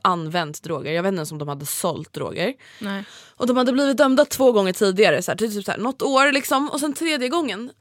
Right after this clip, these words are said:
Speaker 1: de bara, ja, då, då tröttnade domaren på oss. Så då fick vi, han fick sjuttionio år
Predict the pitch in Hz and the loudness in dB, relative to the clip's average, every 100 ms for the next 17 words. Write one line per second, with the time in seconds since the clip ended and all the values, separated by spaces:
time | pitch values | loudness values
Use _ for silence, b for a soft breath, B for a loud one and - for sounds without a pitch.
0 | _ 240 285 240 226 233 226 226 247 - | _ -6 -2 0 2 2 0 0 -2 -2
1 | 262 262 269 269 - 302 285 247 262 247 | -4 -2 -2 -4 -2 0 0 0 0 2
2 | 269 277 226 208 214 170 247 - - B | 2 2 0 0 0 0 0 -4 -14 B
3 | 226 240 - 262 247 269 233 233 247 240 | -4 -4 -2 4 4 4 0 0 0 0
4 | 302 294 269 - 269 247 240 254 247 226 | 0 2 0 0 -4 -2 -2 0 2 2
5 | 254 226 196 190 | 4 4 4 2